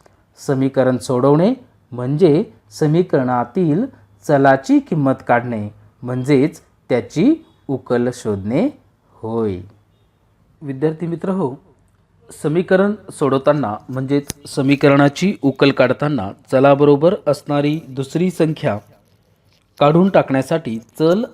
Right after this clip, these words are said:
आणि दुसरी संख्या यात जी क्रिया असेल त्याच्या विरुद्ध क्रिया करावी लागते, जसं आपण मागील दोन उदाहरणांमध्ये पाहिलं. त्याचप्रमाणे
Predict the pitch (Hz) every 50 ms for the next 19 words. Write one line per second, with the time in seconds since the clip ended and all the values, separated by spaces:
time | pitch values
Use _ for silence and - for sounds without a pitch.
0 | - - 156 170 202 233 208 165 156 - - 135 131 127 - 127 110 110 101 -
1 | 113 113 127 - _ _ _ - 127 131 139 135 139 - - - - 123 120 123
2 | 160 214 226 214 - 147 143 135 131 120 123 - - 117 104 107 113 113 - 139
3 | 127 - 151 135 127 127 123 139 135 131 139 139 - 110 107 104 98 - 98 98
4 | 95 95 95 90 - _ - 85 85 _ _ _ _ _ - 110 123 123 - 131
5 | 120 113 131 120 117 113 113 117 123 113 110 107 110 117 113 113 117 117 113 113
6 | 117 117 113 117 120 143 180 214 - _ _ _ _ _ _ - 120 104 110 98
7 | 82 76 73 - _ _ _ _ _ _ _ _ _ _ _ _ _ - 175 180
8 | 180 - 196 190 190 185 185 196 202